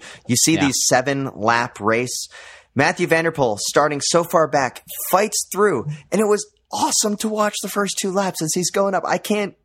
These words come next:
Speaker 1: I can't quench my excitement enough because I knew Bill from Crosshairs Radio, who was there on the ground reporting for the, uh, for his gig with Trek, was watching going, "Oh my gosh, this is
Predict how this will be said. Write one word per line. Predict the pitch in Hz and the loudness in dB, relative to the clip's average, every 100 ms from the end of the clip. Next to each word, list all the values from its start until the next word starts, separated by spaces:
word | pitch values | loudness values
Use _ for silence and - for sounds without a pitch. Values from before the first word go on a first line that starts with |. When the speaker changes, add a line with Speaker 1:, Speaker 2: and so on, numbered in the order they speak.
| _ - | _ -2
Speaker 1:
I | 165 - _ - | -2 -4 _ -4
can't | 226 226 | -2 -2
quench | - 196 190 | 0 0 0
my | 180 165 | -2 -2
excitement | - 143 156 143 | 2 0 0 0
enough | 135 127 | 0 0
because | 131 - | -4 0
I | 139 | 0
knew | 160 139 - | 0 -4 -4
Bill | 151 160 147 110 - - - - _ | 2 4 4 -2 -6 -20 -20 -20 _
from | - 147 | 0 0
Crosshairs | 127 147 143 151 139 | 2 0 2 0 0
Radio, | 143 139 120 | 2 2 0
who | 143 | 0
was | 127 | 2
there | 147 139 - | 2 2 0
on | 151 | 2
the | 160 | 2
ground | 139 139 131 104 85 - _ _ | 0 0 0 -2 -8 -16 _ _
reporting | 123 123 156 151 135 110 | -4 0 0 2 0 -2
for | 123 120 | -2 0
the, | 117 113 | 0 0
uh, | 110 104 101 | 2 0 -2
for | - 120 | -2 0
his | 127 - | -2 0
gig | 139 120 | 0 0
with | 120 | -4
Trek, | - 151 127 - _ _ _ _ _ _ | 2 2 0 -6 _ _ _ _ _ _
was | 147 123 | 0 0
watching | 131 156 - 151 113 101 | 0 0 2 -2 -2 -4
going, | - 139 135 120 - | 2 2 2 -4 -6
"Oh | 123 | -2
my | 131 | -2
gosh, | 123 135 104 - - | 0 0 -2 -8 -2
this | - 156 | 0 0
is | 135 - | -2 -4